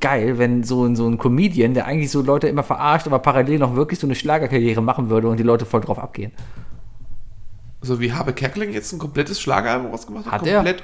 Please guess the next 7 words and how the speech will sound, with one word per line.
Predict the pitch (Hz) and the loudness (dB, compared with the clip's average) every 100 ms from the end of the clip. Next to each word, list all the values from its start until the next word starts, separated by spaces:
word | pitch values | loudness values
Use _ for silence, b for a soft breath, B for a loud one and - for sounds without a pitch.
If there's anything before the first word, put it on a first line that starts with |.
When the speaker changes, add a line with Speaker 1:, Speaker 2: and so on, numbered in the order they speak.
| - | -10
Speaker 2:
ohne | 143 190 220 214 233 233 b b b b | -4 -2 -2 -2 -6 -12 b b b b
Speaker 1:
Ohne | 170 220 | 2 4
Ironie | 175 165 175 | 4 4 4
und | 214 | 4
so? | - | 2
Speaker 2:
Ohne | 226 - | 2 -2
Ironie? | 202 196 202 262 - | -4 -2 -2 -6 -10